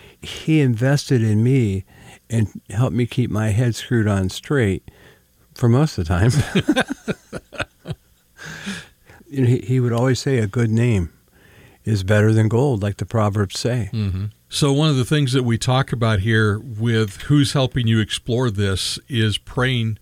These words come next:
Speaker 2: through the Scriptures.
Speaker 1: Yeah.
Speaker 2: And we've got some patches, passages we can share to, to certainly help with that today.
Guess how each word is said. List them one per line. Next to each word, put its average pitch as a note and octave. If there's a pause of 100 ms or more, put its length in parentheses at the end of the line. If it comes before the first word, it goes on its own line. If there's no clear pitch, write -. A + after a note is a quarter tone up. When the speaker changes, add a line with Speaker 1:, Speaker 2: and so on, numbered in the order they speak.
(320)
Speaker 2:
through A2+
the G2+
Scriptures. - (360)
Speaker 1:
Yeah. B2
Speaker 2:
And G#2+
we've G#2+
got G#2+
some G#2+
patches, A#2
passages A#2
we A2+
can G#2+
share G#2+
to, F#2+
to -
certainly A2+
help A2
with G2
that F#2
today. E2+